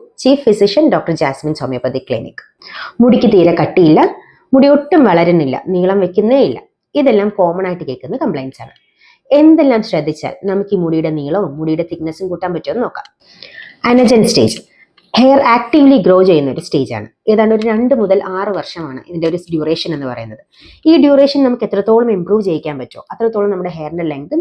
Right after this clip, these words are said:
തിക്നെസ്സും നമുക്ക് കൂട്ടാൻ സഹായിക്കും. അനജൻ സ്റ്റേജ് ഇംപ്രൂവ് ചെയ്യിക്കാനുള്ള പ്രധാനപ്പെട്ട ടിപ്സ് എന്തൊക്കെയാണെന്ന് നോക്കാം. ഒന്നാമത്തേത് ശരിയായ ആഹാരം. ആഹാരത്തിൽ പ്രോട്ടീൻ, അയൺ, ബയോട്ടിൻ ഇതെല്ലാം ഇൻക്ലൂഡ് ചെയ്തിരിക്കുക.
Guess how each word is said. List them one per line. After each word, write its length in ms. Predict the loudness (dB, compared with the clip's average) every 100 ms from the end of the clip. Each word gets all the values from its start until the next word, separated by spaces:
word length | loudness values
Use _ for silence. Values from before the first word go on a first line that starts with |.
| -4
തിക്നെസ്സും 400 | -6 -8 -8 -6
നമുക്ക് 200 | -6 -4
കൂട്ടാൻ 320 | -4 -4 -6
സഹായിക്കും. 500 | -10 -10 -12 -6 0
അനജൻ 420 | 4 4 4 2
സ്റ്റേജ് 320 | 2 2 2
ഇംപ്രൂവ് 300 | 2 2 2
ചെയ്യിക്കാനുള്ള 460 | 2 0 -4 -6 -4
പ്രധാനപ്പെട്ട 520 | -2 0 -2 -4 -8
ടിപ്സ് 300 | -8 -8 -6
എന്തൊക്കെയാണെന്ന് 460 | -8 -8 -8 -4 -2
നോക്കാം. 180 | -4 -10 _ _ _ _ 0
ഒന്നാമത്തേത് 600 | 0 0 -2 -6 -8 -10
ശരിയായ 560 | -2 0 2 0 -2
ആഹാരം. 440 | -8 -10 -12 -14 -16 _ _ _ _ -6
ആഹാരത്തിൽ 600 | -4 -2 -4 -2 -2 -4 -10 _ -4
പ്രോട്ടീൻ, 420 | -2 0 0 -2 -2 -10 _ -6
അയൺ, 320 | -2 -2 -4 -12 _
ബയോട്ടിൻ 520 | -4 0 0 -2 -6 -10
ഇതെല്ലാം 400 | -6 -4 -4 -8 -10 -8
ഇൻക്ലൂഡ് 400 | -6 -2 -2 -2
ചെയ്തിരിക്കുക. 400 | -6 -10 -18